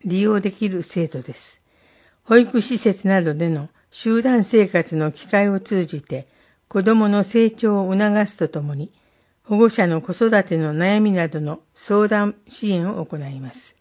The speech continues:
対象、市内在住のゼロ歳六ヶ月から満三歳児で、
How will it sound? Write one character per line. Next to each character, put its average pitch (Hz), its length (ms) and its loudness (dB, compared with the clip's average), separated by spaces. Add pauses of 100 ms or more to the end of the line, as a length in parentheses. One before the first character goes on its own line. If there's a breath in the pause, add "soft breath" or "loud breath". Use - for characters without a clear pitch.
(720)
対 190 220 2
象、 147 520 -4 (640)
市 - 200 -6
内 175 300 0
在 190 300 0
住 175 280 -2
の 165 240 -4 (160)
ゼ 190 200 2
ロ 220 120 4
歳 170 300 -2
六 160 260 -2
ヶ 196 140 0
月 180 280 -6
か 147 160 -12
ら 135 200 -16 (340 soft breath)
満 180 320 2
三 185 320 -2
歳 175 300 0
児 131 160 -12
で、 - 180 -14